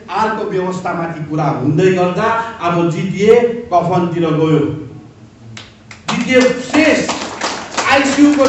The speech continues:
जिटिए अब गयो। र यिनीहरूको राजनीति केवल पैसाको मात्र हो, केवल पैसाको। यहाँनिर टु लाइन अफ पोलिटिकल थट छ पहाडमा,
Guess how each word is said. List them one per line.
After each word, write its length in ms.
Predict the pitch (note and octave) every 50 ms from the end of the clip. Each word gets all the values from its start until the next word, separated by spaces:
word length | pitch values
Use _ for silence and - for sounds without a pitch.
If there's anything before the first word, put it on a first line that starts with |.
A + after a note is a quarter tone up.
| B3+ -
जिटिए 260 | B3+ B3 - B3 B3
अब 260 | A#3 A3 A3 A3 G#3 G3+ G3+ G3
गयो। 200 | G3+ G3 - - E3+ - - - - - - - - - - - - - - - - - - - - E3+
र 100 | E3+ F3
यिनीहरूको 440 | F#3 G3 G3+ G#3 G#3 G#3 G#3 F#3+ F#3
राजनीति 540 | F#3 F#3 F3+ F3+ F3+ E3 E3 E3+ E3+ F3+ -
केवल 240 | F#3 F3 E3+ E3
पैसाको 600 | D#3 D3+ D3+ D#3+ D#3 D3+ D3+ D#3+ D3+ D#3 D3+ D3
मात्र 340 | C#3 C#3 C#3+ C#3+ D3 C#3+ C#3+
हो, 160 | C3+ - C#3 A#2+ - - - - - - - - - - - - - - - - -
केवल 380 | B3 C#4+ D4 D4 D4 C#4 C4 -
पैसाको। 540 | - A3+ A3 G#3+ - G#3+ G3 F3+ E3 E3 D3+ - - - - - - - - A#3+ B3 - - - - - - -
यहाँनिर 480 | - - B3+ C4 C4+ C4+ C4+ C4+ C4+ C4
टु 240 | C4 C#4 C#4 D4 D4+
लाइन 360 | D4+ C#4+ C#4+ C#4+ C#4 C#4+ C#4
अफ 180 | C4 C4 - -
पोलिटिकल 640 | C4 B3+ B3+ B3+ B3+ B3+ B3+ B3+ B3+ B3 A#3+ B3 -
थट 340 | E3+ G3+ A#3+ A#3+ A#3+ - -
छ 40 | A3 A3 F#3+ E3+ - - - -
पहाडमा, 480 | G3 F#3 G3+ G3+ G3 G3 F#3+ F#3 F#3